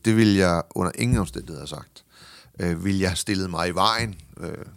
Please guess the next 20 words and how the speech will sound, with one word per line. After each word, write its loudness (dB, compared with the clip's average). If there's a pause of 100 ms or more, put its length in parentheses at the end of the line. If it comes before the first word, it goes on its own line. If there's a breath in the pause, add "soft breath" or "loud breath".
(140)
nu -4
i -2
F -12
C -8
København, -4
da -2
jeg 0
var 2
der, -2
så -6
var -4
det -2
ikke -4
en -10
position, -6
jeg -6 (340 loud breath)
havde, 0
selvom -4
jeg -4
var -4